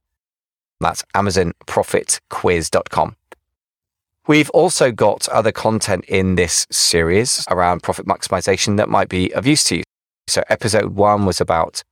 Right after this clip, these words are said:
profit maximization, an overview of that. The last episode is about Amazon pricing strategy in general. Coming up, we have stock control,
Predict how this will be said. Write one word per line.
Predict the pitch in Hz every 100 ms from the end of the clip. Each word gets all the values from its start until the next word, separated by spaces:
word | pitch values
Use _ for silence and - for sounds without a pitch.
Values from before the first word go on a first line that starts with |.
| _
profit | - - -
maximization, | - - 85 85 85 - 87 78
an | 78
overview | 80 87 104 151 156
of | - -
that. | 127 - - - - - _ _ _ _
The | 107
last | 117 123 113
episode | - 101
is | 85
about | 87 -
Amazon | 95 90 80
pricing | - 104 - 92
strategy | 87 85 - 82
in | 80
general. | - 117 156 170 _ _ _ _ - - - _
Coming | - 135 135
up, | 135 - -
we | 104
have | 98 95
stock | - - 120 -
control, | 104 - 104 110 131